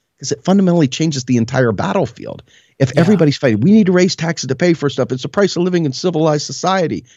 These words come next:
Speaker 1: And the other guys are saying, "No, we gotta cut taxes for the rich and stop. You just hate the, you're just lazy," and back and forth, the same, same silly pitch battle goes on. But once you realize literally everything they said, both sides, is just bullshit. It totally, you can pull back and you could say, "Well, wait a minute.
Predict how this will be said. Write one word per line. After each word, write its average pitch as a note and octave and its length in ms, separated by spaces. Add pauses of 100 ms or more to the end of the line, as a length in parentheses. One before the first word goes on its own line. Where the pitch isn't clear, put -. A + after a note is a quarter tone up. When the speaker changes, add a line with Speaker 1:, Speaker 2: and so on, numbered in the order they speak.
(180)
Speaker 1:
And A2 80
the C3+ 80
other D3+ 140
guys B2+ 240
are - 20
saying, B2+ 140
"No, D#3+ 80
we D#3+ 100
gotta C3+ 160
cut - 200
taxes D#3 380
for D3 120
the B2 100
rich D#3+ 280
and A#2 100
stop. D3+ 240
You D3+ 100
just C#3 180
hate D#3 200
the, C3+ 160
you're D3 200
just C3+ 200
lazy," C3 440
and A2 180 (280)
back C#3+ 280
and A#2 120
forth, C#3 240
the G2+ 80
same, D3+ 580 (220)
same E3+ 320
silly D3+ 340
pitch - 300
battle F3+ 280
goes A2 260
on. C3 180 (480)
But C#3+ 100
once G#3 200
you G#3 60
realize D#3+ 400 (580)
literally F3+ 440
everything G3 400
they E3 120
said, C#3+ 260
both F#3 240
sides, F#3 380
is B2+ 100
just C3 260 (140)
bullshit. - 640 (720)
It C#3 160
totally, A#3+ 560
you D3+ 200
can G#3+ 160
pull F3+ 180
back G#3+ 320
and D#3+ 100
you D3+ 60
could D3+ 160
say, E3 140
"Well, E3 180
wait B3 200
a G#3+ 40
minute. G2 260